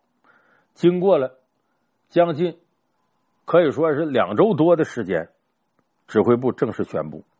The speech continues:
十七名队员失踪，搜救行动失败。二十二号救援队宣布撤离，这就意味着山上的十七名队员已经彻彻底底的离开了这个人间。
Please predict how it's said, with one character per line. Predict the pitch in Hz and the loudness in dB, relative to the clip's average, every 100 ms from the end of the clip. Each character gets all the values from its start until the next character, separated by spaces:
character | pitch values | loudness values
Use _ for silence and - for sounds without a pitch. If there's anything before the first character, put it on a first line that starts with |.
| - | -20
十 | - 113 | -6 -4
七 | 98 | -2
名 | 101 95 | -4 -4
队 | 104 | -2
员 | 87 78 | -2 -4
失 | 80 - | -6 -10
踪， | 73 67 _ _ _ | -12 -14 _ _ _
搜 | - 120 | -2 0
救 | 110 107 | 2 -2
行 | - 90 | -4 -10
动 | 98 | -10
失 | - 85 | -10 -10
败。 | 92 - _ _ - - - | -10 -12 _ _ -20 -14 0
二 | 139 | 2
十 | 117 | 2
二 | 127 107 | 0 0
号 | 104 | -4
救 | - 107 | -6 -8
援 | 85 | -8
队 | 90 101 _ | -10 -14 _
宣 | _ - 85 | _ -16 -16
布 | 85 | -16
撤 | - | -18
离， | 71 69 _ _ _ - - _ | -20 -20 _ _ _ -20 -20 _
这 | - 135 | -2 0
就 | 120 | 0
意 | 139 127 | 0 0
味 | 104 | -2
着 | 95 | -6
山 | - 127 120 | -2 0 0
上 | 131 101 | -4 -6
的 | |
十 | 90 - | -10 -12
七 | - 95 | -10 -10
名 | 90 | -10
队 | 90 | -12
员 | 80 58 - _ _ _ _ _ _ | -14 -16 -20 _ _ _ _ _ _
已 | - 92 | -6 -2
经 | 104 123 | -2 -2
彻 | - 185 | -2 0
彻 | 151 120 | 0 -2
底 | - 110 | -4 -8
底 | 101 64 | -8 -14
的 | 76 - _ _ | -20 -20 _ _
离 | - 85 92 | -8 -6 -4
开 | 82 | -4
了 | 76 | -6
这 | 76 | -8
个 | 67 | -10
人 | 62 | -10
间。 | 60 60 | -14 -18